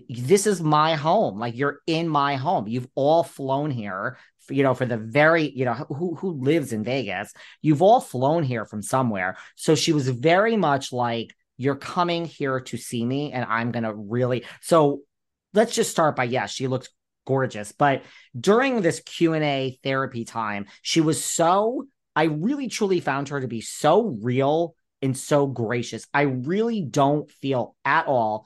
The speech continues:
personally there was any slant to it. There was any, like, any, I mean, especially she knows who I am. So she's, <laughs> I'm sitting right there listening to every word. You know, I'm gonna talk about this on a podcast. So,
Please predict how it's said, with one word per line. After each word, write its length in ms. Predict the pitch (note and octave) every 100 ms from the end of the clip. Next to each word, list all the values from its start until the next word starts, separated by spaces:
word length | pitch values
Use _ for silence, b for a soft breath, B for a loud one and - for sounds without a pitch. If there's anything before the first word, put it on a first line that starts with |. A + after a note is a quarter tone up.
| _ -
personally 580 | - D3+ B2 A#2 G#2+ B -
there 120 | C3
was 180 | C3 C3 -
any 560 | D#3+ E3+ F3+ F3+ F3+ - _
slant 800 | - - - C#3 D#3+ D#3+ D#3 -
to 220 | E3 D#3+
it. 280 | D3+ D3 - B -
There 100 | D3
was 140 | D3
any, 200 | D#3 E3
like, 320 | D#3+ C#3+ C3 -
any, 220 | D3 D3+ D3
I 60 |
mean, 100 | C3+
especially 540 | B2+ - F3 B2 A2+ A2
she 300 | - - C3+
knows 260 | D3 D#3+
who 140 | C3+ G#2+
I 140 | A2
am. 300 | B2+ A2 F2+
So 200 | G#2 C3
she's, 320 | - C3 -
<laughs> 40 | -
I'm 140 | E3
sitting 440 | D#3+ A#3+ F#3 D#3 B2
right 220 | D3+ -
there 300 | D3 B2+ A2+ B C3+
listening 360 | D3 C#3+ C3+
to 180 | D3 D#3
every 200 | D3 C3+
word. 260 | C#3 A#2+ B2
You 80 |
know, 200 | C#3 F3
I'm 120 | D3 B2
gonna 140 | A#2+
talk 220 | - A#2+
about 160 | A2 G#2+
this 140 | G#2+
on 140 | G2+ F#2+
a 20 |
podcast. 520 | - C3+ - G2 G2
So, 260 | - C3+